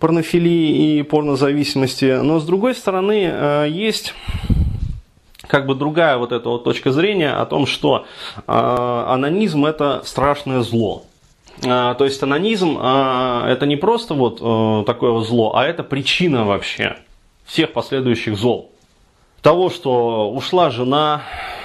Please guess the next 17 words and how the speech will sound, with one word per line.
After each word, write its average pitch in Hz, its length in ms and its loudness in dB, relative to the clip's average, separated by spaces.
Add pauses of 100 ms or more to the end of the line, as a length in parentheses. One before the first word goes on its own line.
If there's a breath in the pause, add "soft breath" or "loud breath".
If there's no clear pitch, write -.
(120)
того, 147 280 2
что, 143 200 -4
значит, 123 460 0
э, 113 680 4
долги, 127 720 0
э, 110 460 2
того, 131 240 0
что 127 200 -6
разрушилась 120 640 0
жизнь. 117 480 0
В 127 80 -6
рамках 139 380 -4
этого 143 240 0
мероприятия 143 920 0
хочу 160 280 0
вас 156 200 2
предостеречь, 180 920 -2